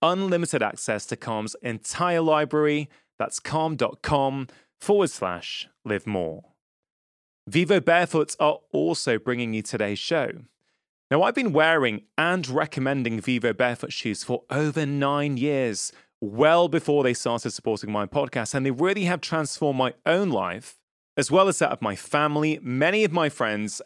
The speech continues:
and a lot of my patients. I've seen so many benefits when people wear minimalist shoes like Vivo's. I've seen improvements in back pain,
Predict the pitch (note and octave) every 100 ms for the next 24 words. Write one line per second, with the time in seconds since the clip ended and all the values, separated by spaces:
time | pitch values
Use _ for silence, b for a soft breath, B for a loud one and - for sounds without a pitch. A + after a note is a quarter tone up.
0 | - A#2+ A2+ A2+ A#2+ C3 A2 G#2 G2 F#2+
1 | F#2 - F#2 - - - B B B -
2 | C3+ C#3+ - D#3+ D3 - - D#3+ D#3 D#3+
3 | D3 C#3+ C#3+ C#3 D3 C#3 - - A2 B2
4 | B2 G#2 A2+ G#2+ A2 C3 D#3 D3+ D3 -
5 | - - G2 F#2 F2+ - A#2 B2+ B2 F3+
6 | G3+ D3+ G#2+ A2+ G2+ B2+ A2 - A#2 G#2+
7 | - C3 - F#3 G3 - A#2+ F#2 E2+